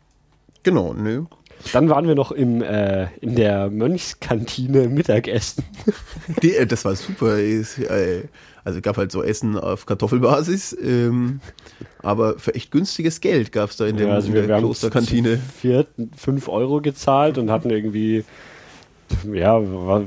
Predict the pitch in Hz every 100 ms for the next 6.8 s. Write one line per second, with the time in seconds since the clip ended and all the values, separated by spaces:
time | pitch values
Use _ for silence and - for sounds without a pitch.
0 | 95 95 101 104 98 98 95 98 101 98
1 | 98 101 107 104 113 135 - 127 131 127
2 | 123 104 113 110 104 - 104 - 107 107
3 | 95 90 - 127 98 - 98 117 107 -
4 | - - - - 113 - 127 - 127 135
5 | 117 117 113 113 - - 135 - 127 -
6 | 123 127 139 135 135 139 147